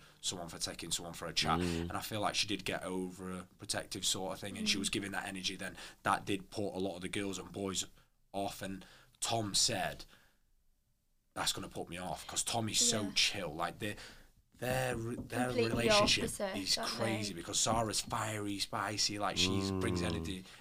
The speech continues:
Speaker 3: But
Speaker 1: energy,
Speaker 3: I
Speaker 1: then
Speaker 3: think it, she
Speaker 1: Tom's
Speaker 3: might have scared him off a little bit though, Tom.
Speaker 1: She definitely did. Tom said, as
Speaker 3: Yeah.
Speaker 1: like, he always used to say with the boys, he's like, I feel like if she's gonna act like that, it's just gonna
Speaker 2: But when you
Speaker 1: put
Speaker 2: say,
Speaker 1: that
Speaker 2: um, Zara scared of Tom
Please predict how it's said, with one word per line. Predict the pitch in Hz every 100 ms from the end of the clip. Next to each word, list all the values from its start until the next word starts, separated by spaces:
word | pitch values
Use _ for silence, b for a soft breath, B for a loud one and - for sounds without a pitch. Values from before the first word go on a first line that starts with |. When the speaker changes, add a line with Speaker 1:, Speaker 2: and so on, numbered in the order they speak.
| -
Speaker 3:
But | 262
Speaker 1:
energy, | 226
Speaker 3:
I | 285
Speaker 1:
then | 294
Speaker 3:
think | 302 311 302
it, | 285 -
she |
Speaker 1:
Tom's | - 220 254
Speaker 3:
might | 254 247
have | - 226
scared | - - 226 220
him | 220 214
off | 214 -
a | 214
little | 196 196
bit | 214 -
though, | - 214
Tom. | - - - 214 -
Speaker 1:
She | - -
definitely | 123 139 135 101
did. | 110 123 92
Tom | - 139 110
said, | 135 131
as | 101 101
Speaker 3:
Yeah. | 101
Speaker 1:
like, | 101 -
he | 107
always | 117 113
used | 113 110
to |
say | 98 123 101
with | 87 92
the |
boys, | 90 101 90
he's | 85
like, | 90 - B B B -
I |
feel | - 113
like | 107 -
if | 104
she's | 107 101
gonna | 104 104
act | 107
like | 95 87
that, | 101 85 - - - _ _ _ - -
it's | -
just | 113 110
gonna | 95
Speaker 2:
But | 92
when | 151 202
you | 254
Speaker 1:
put | 240
Speaker 2:
say, | - 180 170 156
Speaker 1:
that | - 113 110
Speaker 2:
um, | 104 101 95 - -
Zara | 87 120 120 113 95
scared | - - 104 98 -
of | 92 -
Tom | - 113 87 62 58